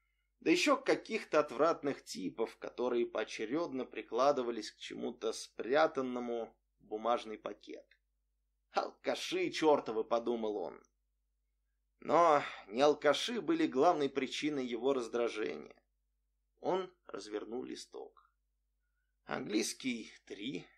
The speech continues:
история — три, природоведение — два, обществоведение — четыре, французский — один, алгебра —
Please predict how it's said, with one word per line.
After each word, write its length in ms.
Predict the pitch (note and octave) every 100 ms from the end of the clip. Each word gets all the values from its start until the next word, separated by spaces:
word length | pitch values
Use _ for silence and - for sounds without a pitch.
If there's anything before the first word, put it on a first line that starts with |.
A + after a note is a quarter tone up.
| _ -
история — 540 | - - C#3 A#2 F#2+
три, 540 | - A#2+ D#3 E3 - _ _ _ _ _ _
природоведение — 1160 | - - C#3 D#3 F3+ G#3 F3+ B2+ A2+ G#2 F#2+ -
два, 520 | - A2+ A#2+ C3 C#3+ - _ _ _ _ _ -
обществоведение — 1080 | A#2+ - A#2+ - A#2 B2 A#2+ G#2+ G#2 G#2
четыре, 580 | - - - - - -
французский — 920 | - - - - D#3 - C3 A#2 - _ _ _ -
один, 720 | F#3+ - - A#3+ A#3+ E3 - _ _ _ _ _ _ _ -
алгебра — 760 | - E3 C3+ B2+ A#2+ B2+ B2